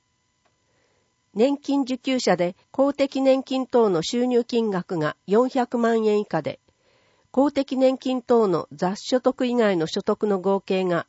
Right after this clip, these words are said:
二十万円以下の人。令和三年一月一日現在、区内に店舗や家があって、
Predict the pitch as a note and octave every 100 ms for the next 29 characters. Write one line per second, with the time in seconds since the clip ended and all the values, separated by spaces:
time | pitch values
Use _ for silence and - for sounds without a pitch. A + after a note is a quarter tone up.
0 | - E3 F3 A#3+ A#3+ A#3 A3 G#3 G3+ G3+
1 | - E3 C3 B2+ - - - _ _ _
2 | _ _ _ _ _ _ _ _ _ _
3 | _ _ _ _ _ E3+ C4+ C#4+ C#4 C#4
4 | A#3+ A#3 A3+ A3 G#3 - - - C#4+ C4+
5 | D4 - C4 A#3+ C4 - A#3+ A#3+ F#3+ E3+
6 | E3+ _ _ _ _ - C#4+ C4+ A3+ D#3+
7 | - C4+ C#4+ B3+ - F3 D3+ E3 G#3+ G3+
8 | E3 D#3+ _ -